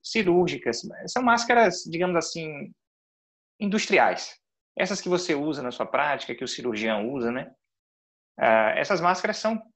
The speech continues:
eh, profissionais e já é provado que elas têm esse papel. Elas conseguem realmente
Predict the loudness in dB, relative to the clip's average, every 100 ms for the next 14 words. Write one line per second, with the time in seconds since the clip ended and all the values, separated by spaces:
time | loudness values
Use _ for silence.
0 | -12 -6 0 0 2 0 0 -4 0 2
1 | 0 -2 -10 -18 _ _ _ -6 -2 0
2 | 2 2 4 2 4 4 2 0 -6 -8
3 | -10 -12 -12 -4 -4 -2 -2 -2 -2 -4
4 | -8 -6 -2 0 0 -2 -4 -4 -6 -8
5 | -12